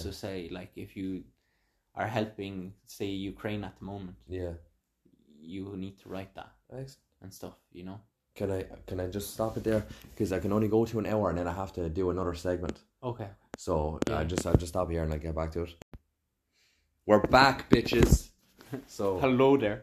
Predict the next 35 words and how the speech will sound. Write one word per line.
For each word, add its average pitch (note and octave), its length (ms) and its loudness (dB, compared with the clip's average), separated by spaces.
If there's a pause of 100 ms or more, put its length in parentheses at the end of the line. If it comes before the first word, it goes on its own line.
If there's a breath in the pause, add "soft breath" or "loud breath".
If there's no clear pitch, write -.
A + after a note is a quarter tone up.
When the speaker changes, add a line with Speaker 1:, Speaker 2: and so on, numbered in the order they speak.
Speaker 2:
<laughs> A2+ 580 -2 (680 loud breath)
go G#2+ 220 4
for G2+ 160 -2
it. E2+ 40 0
So G#2 140 0
we G#2 160 4
were F#2+ 160 4
Speaker 1:
So, G#2 300 2
Speaker 2:
at - 200 -10 (440)
the E2+ 600 -2
Speaker 1:
basically, B2+ 580 0 (120)
if A2+ 200 -2
you A#2+ 140 2
want B2 240 -2
to - 80 -8
go A#2 180 4
for A#2 160 -10
the G#2 80 -8 (180)
next - 460 -12
promotion, G#2 600 -6
so F2 300 -6
say G#2+ 280 -2
for - 160 -8
me A2 260 2
going G#2 280 -2
from F#2 520 -8
fourth A2 300 -2
degree G2+ 280 -8
to - 100 -20
fifth A#2+ 260 -2
degree, G2+ 320 -4
I F#2 160 0
have G#2 300 -10
to G2 100 -12
wait F#2 400 -4